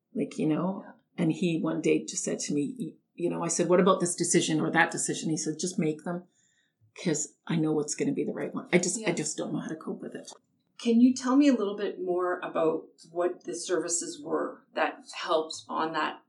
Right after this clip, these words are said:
Speaker 2: on, on the journey with your mom
Speaker 1: Mm-hmm.
Speaker 2: and coping together with your son, your brother, your husband, everyone that was involved?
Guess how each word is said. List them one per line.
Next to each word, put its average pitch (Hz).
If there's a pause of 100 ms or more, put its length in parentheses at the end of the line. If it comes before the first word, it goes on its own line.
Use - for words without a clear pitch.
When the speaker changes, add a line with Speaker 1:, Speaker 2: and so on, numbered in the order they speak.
(120)
Speaker 2:
on, 151
on 170
the 170
journey 175
with 381
your 202
mom 175
Speaker 1:
Mm-hmm. 180
Speaker 2:
and 160 (480)
coping 208
together -
with -
your -
son, 180
your 139
brother, 165
your 143
husband, -
everyone 180
that 151
was 156
involved? 143